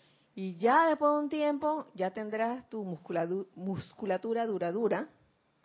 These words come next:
Cosa que cuando, eh, haya que usarla para algo como quebrar un ladrillo, una cosa así, ¿verdad, Cristian? <laughs>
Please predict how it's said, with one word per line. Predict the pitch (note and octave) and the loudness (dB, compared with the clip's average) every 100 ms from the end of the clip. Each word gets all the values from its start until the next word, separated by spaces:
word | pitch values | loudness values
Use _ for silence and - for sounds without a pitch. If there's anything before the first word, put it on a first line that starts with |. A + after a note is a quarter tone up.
| _ _ _ _ _ | _ _ _ _ _
Cosa | F#3 E3+ A3 | -6 -4 -4
que | A#3 | -4
cuando, | F3+ F#3 E3+ D#3+ D#3 D3+ C#3+ - _ _ _ _ | 0 0 0 0 -2 -2 -6 -12 _ _ _ _
eh, | E3+ D3+ C#3+ C3 C#3+ _ _ _ | -12 -10 -10 -12 -18 _ _ _
haya | D#3+ F3+ | -6 -4
que | F#3+ | -4
usarla | A3+ - G3+ G#3 | -6 -2 0 0
para | G#3 F#3 E3+ | -2 -4 -2
algo | E3+ F3 | -2 -4
como | G3 F3+ D#3 - - - | -6 -6 -8 -12 -20 -14
quebrar | - D#3+ E3+ F#3 F#3+ | -8 -4 2 2 2
un | G3+ F#3 E3+ D#3+ D#3 | -2 -4 -6 -8 -4
ladrillo, | D#3 D#3+ F#3 G3+ F#3 | -2 -2 -6 -4 -4
una | F3+ | -6
cosa | F3 E3+ | -8 -10
así, | E3+ F#3 F3+ | -10 -10 -6
¿verdad, | E3+ G#3 | -4 -4
Cristian? | B3 A#3+ G3 D#3+ F#3+ D3+ E3 | -6 -8 -10 -6 -6 -6 -12
<laughs> | - - - B3+ | -16 -16 -16 -12